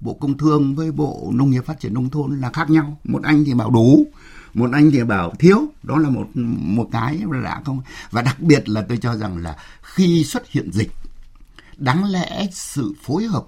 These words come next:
giữa các bộ, các ngành của chúng ta tốt hơn nữa trong cái việc ngăn chặn cái dịch này, khống chế nó, không để cho nó lây lan. Và đặc biệt là những cái biện pháp như là không cho vận chuyển từ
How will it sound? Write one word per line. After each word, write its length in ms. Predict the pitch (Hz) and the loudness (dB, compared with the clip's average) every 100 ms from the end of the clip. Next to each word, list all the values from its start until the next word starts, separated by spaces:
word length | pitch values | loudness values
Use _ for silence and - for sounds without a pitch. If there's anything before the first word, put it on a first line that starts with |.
| - | -10
giữa 300 | 90 87 95 | -10 -10 -10
các 180 | 156 - | -10 -10
bộ, 160 | 104 101 | -12 -10
các 100 | 117 | -10
ngành 200 | 95 78 | -10 -12
của 100 | - | -12
chúng 120 | 80 | -12
ta 120 | 87 87 | -12 -10
tốt 140 | - - | -10 -8
hơn 280 | - 90 90 | -8 -10 -8
nữa 260 | 90 - 135 - | -10 -10 -14 -12
trong 260 | 98 95 | -10 -10
cái 120 | 98 | -10
việc 180 | 90 76 - | -12 -12 -6
ngăn 320 | 127 175 170 | 0 2 2
chặn 160 | 139 - 98 | -2 -8 -12
cái 100 | 107 | -10
dịch 120 | 71 - | -12 -16
này, 200 | 69 - _ - - | -18 -18 _ -20 -16
khống 340 | - 147 254 | 2 4 6
chế 280 | 151 135 151 | 4 4 4
nó, 300 | 156 117 151 - - - | 2 0 -6 -12 -20 -8
không 280 | - 190 | 2 4
để 340 | 165 131 95 69 | 6 4 4 -2
cho 80 | 80 | -6
nó 140 | 95 | -4
lây 240 | 117 117 104 | -2 0 0
lan. 340 | 107 107 98 98 - - | -2 -4 -8 -12 -20 -8
Và 140 | 101 101 | -4 -2
đặc 180 | 101 | -4
biệt 260 | - 95 - | -4 -6 -6
là 100 | 87 | -6
những 280 | 87 113 101 - | -6 -6 -10 -6
cái 360 | 117 123 151 151 - | -4 -2 -2 -6 -6
biện 300 | - 120 - - | 0 0 -2 -6
pháp 340 | 160 185 - | -4 -4 -4
như 260 | 113 120 101 | -2 0 0
là 180 | 82 76 | -2 -6
không 320 | - 131 127 | -4 -2 0
cho 100 | 117 | -2
vận 220 | 101 62 - | -4 -8 -10
chuyển 580 | - 98 69 65 62 69 - | -6 -4 -4 -10 -12 -12 -6
từ 380 | 98 92 85 | -2 -2 -2